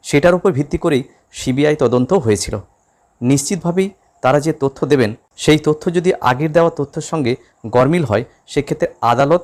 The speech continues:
তার বিচার করবেন। তো এরকম একটি অনলাইন প্রতিবেদন, বিশ্ববার্তা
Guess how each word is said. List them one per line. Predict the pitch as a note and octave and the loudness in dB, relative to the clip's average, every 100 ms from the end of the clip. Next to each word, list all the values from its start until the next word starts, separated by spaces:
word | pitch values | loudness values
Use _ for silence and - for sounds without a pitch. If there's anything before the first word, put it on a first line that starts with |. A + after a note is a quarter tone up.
| - | -2
তার | A#2+ | -4
বিচার | G2 A2 F#2+ | -2 -4 -4
করবেন। | - F#2+ G2 F#2+ _ _ _ _ _ _ - | -6 -6 -6 -10 _ _ _ _ _ _ -6
তো | E3 | -2
এরকম | E3 F3 G3 | 0 0 0
একটি | F#3+ G3+ | -2 -2
অনলাইন | - C#3+ D#3 | -2 0 0
প্রতিবেদন, | D3 C#3+ D3 D3+ F3 A3 _ _ _ | -2 -4 -2 -2 -2 -6 _ _ _
বিশ্ববার্তা | A#2 - - E3 D#3+ D#3+ | -6 -6 -2 0 0 -2